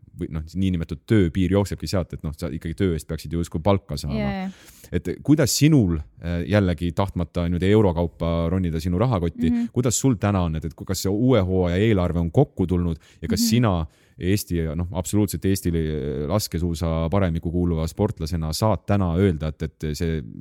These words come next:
Speaker 1: laskesuusasport on sinu
Speaker 2: Mhm.
Speaker 1: jaoks, äh, noh, miski, mis ei võta sult vähemaks, vaid
Speaker 2: Jaa,
Speaker 1: pigem
Speaker 2: jaa.
Speaker 1: natuke annab juurde?
Speaker 2: Jaa, vaata, sellepärast ma nagu ei nimeta ennast nagu tippsportlaseks, sest et ma tunnen, et Eesti süsteem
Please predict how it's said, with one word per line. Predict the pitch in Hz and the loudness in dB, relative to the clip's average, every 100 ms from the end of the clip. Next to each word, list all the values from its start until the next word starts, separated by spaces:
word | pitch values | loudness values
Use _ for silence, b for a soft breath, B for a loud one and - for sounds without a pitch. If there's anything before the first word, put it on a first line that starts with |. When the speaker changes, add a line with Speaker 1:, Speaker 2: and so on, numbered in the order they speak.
| 53 | -4
Speaker 1:
laskesuusasport | 101 - 85 80 80 98 - | -4 -4 -4 -4 -2 -2 -2
on | 82 | -2
sinu | 98 87 | 2 4
Speaker 2:
Mhm. | 80 | 2
Speaker 1:
jaoks, | 76 - 85 | 0 -4 -4
äh, | 80 80 - B B B - | -2 -2 -4 B B B -8
noh, | 82 - | -8 -6
miski, | 101 110 - | -4 -2 -2
mis | 85 - | -2 0
ei | 90 | 2
võta | 110 87 | 2 0
sult | 82 82 | -2 -2
vähemaks, | 127 127 92 82 - 87 | 0 2 2 0 -4 -4
vaid | 226 | -2
Speaker 2:
Jaa, | 101 | 0
Speaker 1:
pigem | 92 87 | 2 2
Speaker 2:
jaa. | 90 | 0
Speaker 1:
natuke | 95 90 90 | 0 -2 0
annab | 90 | 4
juurde? | 117 101 - 69 67 - | 4 4 2 -8 -8 -6
Speaker 2:
Jaa, | 247 | -4
vaata, | 254 233 | -4 -4
sellepärast | 294 311 262 247 226 | -4 -2 -2 -4 -4
ma | 208 | -4
nagu | 196 196 | -4 -2
ei | 202 | 0
nimeta | 262 233 - | 0 -2 -4
ennast | 208 214 - | -4 -4 -6
nagu | 185 180 185 180 - _ | -10 -8 -6 -6 -8 _
tippsportlaseks, | 254 - - - - 202 214 - 269 370 - 247 | -8 -6 -6 -8 -6 -8 -8 -8 -6 -6 -6 -10
sest | - | -6
et | 208 | -4
ma | 214 | -4
tunnen, | - 247 302 262 208 | -4 -6 -4 -6 -6
et | 202 | -6
Eesti | 247 - 214 | -8 -6 -8
süsteem | 190 - - 302 294 208 190 | -8 -12 -10 -8 -4 -4 -4